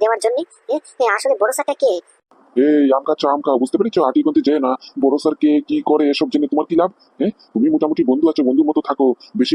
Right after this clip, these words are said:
Speaker 2: মোটামুটি আপন হতে যেও না, না হলে কিন্তু পস্তাবা। মোবাইল বের করিস?
Speaker 1: হ্যাঁ দাদা, বলুন, নাম্বারটা বলুন এবার।
Speaker 2: হ্যাঁ, নোট করো, নাইন এইট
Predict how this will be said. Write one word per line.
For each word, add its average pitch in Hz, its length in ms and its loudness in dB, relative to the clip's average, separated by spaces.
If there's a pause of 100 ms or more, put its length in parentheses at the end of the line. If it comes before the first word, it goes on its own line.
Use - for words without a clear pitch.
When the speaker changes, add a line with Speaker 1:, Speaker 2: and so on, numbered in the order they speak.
Speaker 2:
মোটামুটি 147 320 -2
আপন 156 160 -4
হতে 151 180 -4
যেও 147 180 2
না, 120 60 0 (100)
না 120 80 2
হলে 143 140 -2
কিন্তু 143 200 -2
পস্তাবা। 131 320 0 (720)
মোবাইল 139 300 2
বের 139 140 0
করিস? 196 200 -2 (380)
Speaker 1:
হ্যাঁ 226 160 -2
দাদা, 233 200 0
বলুন, 240 200 2
নাম্বারটা 240 280 -4
বলুন 220 200 0
এবার। 175 120 -2 (580)
Speaker 2:
হ্যাঁ, 123 220 0
নোট 127 160 0
করো, 117 140 2 (380)
নাইন 117 240 0
এইট 139 100 -4